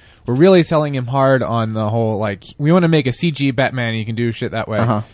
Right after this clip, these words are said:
Speaker 1: And so he gave them the shot of where Batman drops down the, the stairwell in Arkham Asylum. So,
Speaker 2: Right.
Speaker 1: "Okay, here, do that, replicate that, and see if you can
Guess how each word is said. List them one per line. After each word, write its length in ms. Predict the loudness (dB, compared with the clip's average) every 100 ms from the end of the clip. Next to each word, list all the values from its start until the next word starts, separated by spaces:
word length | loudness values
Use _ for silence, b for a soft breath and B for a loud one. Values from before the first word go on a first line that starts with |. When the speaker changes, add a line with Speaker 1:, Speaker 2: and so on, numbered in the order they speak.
| _
Speaker 1:
And 140 | -6
so 100 | 0
he 80 | 2
gave 240 | 4 2 2
them 140 | -4
the 80 | -4
shot 360 | 0 0 2
of 140 | 0 -4
where 480 | -2 0 -2 -4 -8
Batman 560 | -6 -4 -4 -4 -4 -4
drops 320 | -4 -4 -4
down 220 | -6 -4
the, 220 | -6 -6 -10 -20 _
the 260 | -8 -6 -8
stairwell 640 | -6 -2 0 0 0 -2
in 60 |
Arkham 260 | -4 -6 -8
Asylum. 380 | -8 -6 -6 0
So, 60 |
Speaker 2:
Right. 180 | 2 2
Speaker 1:
"Okay, 220 | 0 -4
here, 300 | -4 -4 -6 -12 _ -20 -20 -4
do 180 | 2 6
that, 300 | 6 4 -2 -2
replicate 500 | -2 -2 -4 -4 -2
that, 220 | -2 -2
and 160 | -6 -10
see 180 | -8 -8
if 100 | -6
you 60 | -10
can 240 | -10